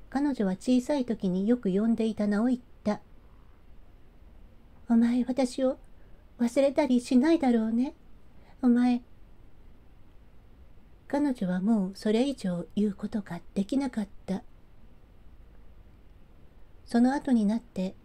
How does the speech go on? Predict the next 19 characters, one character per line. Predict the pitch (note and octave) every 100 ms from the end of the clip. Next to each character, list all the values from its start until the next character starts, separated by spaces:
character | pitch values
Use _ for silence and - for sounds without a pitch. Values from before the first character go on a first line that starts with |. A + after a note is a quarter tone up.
| -
彼 | B3 B3+
女 | A#3 F3+
は | F3 - -
我 | A#3
が | B3
子 | A#3+ F3+
に | D#3+ F#3+
言 | A#3+
う |
べ | C4
き | B3 -
言 | F#3 - G#3+
葉 | A3+
を | F3+ F#3+ - - - - - -
ど | -
れ | C4+ C#4
だ | G#3+
け | F3+
考 | -